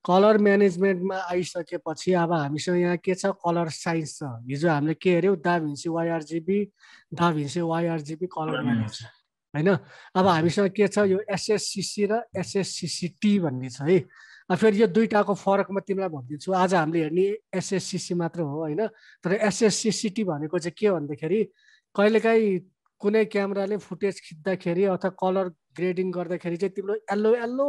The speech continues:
Speaker 1: टाइपको टोन निकाल्नु पऱ्यो भने, होइन? त्यो टाइपको चाहिँ पछाडि लाइटहरू, त्यो टाइपको बडी छ भने हामीले यो युज गर्छौँ है। तर म्याक्सिमम एकदम नर्मल हिसाबले म्याक्सिमम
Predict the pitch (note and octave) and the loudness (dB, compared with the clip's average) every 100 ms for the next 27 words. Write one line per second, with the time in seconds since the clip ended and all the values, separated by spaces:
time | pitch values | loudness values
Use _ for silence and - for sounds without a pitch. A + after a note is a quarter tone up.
0 | C#4 A#3 G3 G3 - F#3+ F#3+ F#3 F3+ E3+ | 0 -2 -4 -6 -4 -4 -2 -4 -4 -4
1 | E3 E3+ E3+ D3+ C3+ F3 F#3 _ _ _ | -4 -6 -6 -6 -4 -6 -6 _ _ _
2 | _ - D#3 G#3+ D3+ _ _ _ _ _ | _ -6 0 0 0 _ _ _ _ _
3 | _ - G#3 G#3+ G#3 G3+ G#3 G3 G3+ G3+ | _ 4 4 6 4 4 2 2 0 0
4 | G3 G3 F#3+ E3 F3 G3 F3+ D#3+ E3+ F#3+ | -2 -2 -2 -2 -2 -2 -4 -6 -8 -6
5 | F#3 F3+ F#3 D#3 E3+ E3+ F3+ F3+ D#3 C#3+ | -4 -4 -6 -6 -4 -6 -6 -4 -4 0
6 | F3 E3 D3 E3 F3 F3 D#3+ D#3+ C#3+ D3+ | 2 2 0 0 4 2 2 -6 -8 -14
7 | A#2+ C3 C#3+ F#3 - _ _ - F3+ E3+ | -16 -6 2 2 0 _ _ 0 2 4
8 | E3+ F#3+ - A3+ G#3+ G#3+ G#3+ F3 F3+ G3+ | 2 2 0 2 4 4 2 0 -2 -2
9 | F3+ F#3 F#3 G3 E3 B2 D#3+ E3+ F3+ F#3 | 0 0 -2 -4 -6 -8 -10 -6 -2 -2
10 | - G#3 G3 | 0 0 2